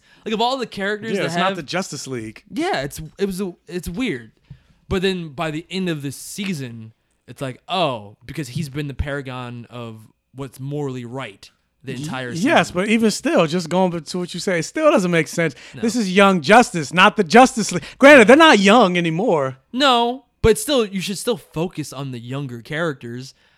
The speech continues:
Speaker 1: not Black Lightning, who wasn't even a character before
Speaker 2: Yeah,
Speaker 1: the
Speaker 2: he wasn't
Speaker 1: season.
Speaker 2: even a character before season two.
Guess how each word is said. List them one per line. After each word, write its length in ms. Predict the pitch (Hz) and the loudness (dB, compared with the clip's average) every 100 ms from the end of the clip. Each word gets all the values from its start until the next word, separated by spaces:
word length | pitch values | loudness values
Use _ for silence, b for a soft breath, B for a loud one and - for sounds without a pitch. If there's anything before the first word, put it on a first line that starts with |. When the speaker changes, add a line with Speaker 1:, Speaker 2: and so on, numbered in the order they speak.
| _ | _
Speaker 1:
not 440 | 180 196 - _ | -4 -2 -4 _
Black 280 | 131 165 170 | -8 -4 -4
Lightning, 280 | 143 165 151 | -4 -6 -6
who 80 | 143 | -6
wasn't 200 | 165 160 | -4 -6
even 120 | 156 | -8
a 20 | |
character 460 | 131 - 156 170 139 | -10 -10 -8 -8 -8
before 300 | 123 123 160 | -14 -8 2
Speaker 2:
Yeah, 100 | 233 | 4
Speaker 1:
the 60 | 185 | 6
Speaker 2:
he 60 | |
wasn't 240 | 220 226 208 | 6 4 4
Speaker 1:
season. 20 | |
Speaker 2:
even 120 | 202 | 2
a 40 | 185 | 2
character 380 | 214 226 170 | 2 2 0
before 500 | 151 135 160 156 147 | -8 -10 -6 -2 -2
season 480 | 147 - 175 147 151 | -4 -8 -10 -6 -6
two. 640 | 139 180 190 139 135 143 | -4 -4 -4 -4 -8 -10